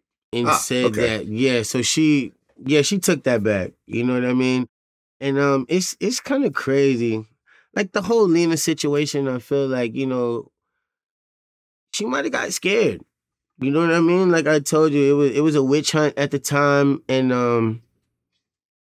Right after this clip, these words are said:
Speaker 1: Ayanna Floyd Davis kinda wanted both of us to fail.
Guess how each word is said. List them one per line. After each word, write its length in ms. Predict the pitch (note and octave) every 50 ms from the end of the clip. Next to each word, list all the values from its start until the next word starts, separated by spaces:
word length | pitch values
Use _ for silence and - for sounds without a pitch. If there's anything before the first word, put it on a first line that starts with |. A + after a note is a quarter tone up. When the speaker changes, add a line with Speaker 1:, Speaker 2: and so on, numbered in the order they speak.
| _ _ _ _ _ _ _ _ _ _ _ _ _ _ _ _ _ _ _ -
Speaker 1:
Ayanna 360 | A#2+ B2+ C#3 D3 D3+ D3+ D3 C#3+
Floyd 300 | - D3 C#3+ C#3 B2 A2
Davis 300 | C3 C#3 D3 C3+ A#2+ -
kinda 240 | - C#3 C3 B2+
wanted 340 | B2+ B2 B2+ B2+ A#2+ G2+ F2+
both 220 | - A2+ B2 A#2+ -
of 120 | A2+ G#2+
us 160 | A2+ A2 -
to 100 | - -
fail. 480 | - - - G#2+ G#2+ G#2 G2 F#2+ F#2+